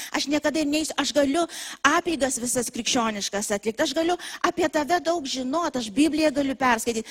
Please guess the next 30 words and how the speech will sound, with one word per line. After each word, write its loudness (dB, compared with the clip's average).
galiu 2
net 0
giedoti 0
kažkur -2
atsistojęs, -2
aš 0
daug 6
ką -2
pats 2
galiu, 4
bet 0
va 0
tą, 2
ką 2
tu -4
dabar 4
vat 0
sakai, -2
Jėzau, 4
aš 2
net 2
nesuprantu, -4
apie -6
ką -6
tai -4
kalba. -2
Ir 0
Jėzus -4
sako, -2
gerai, 0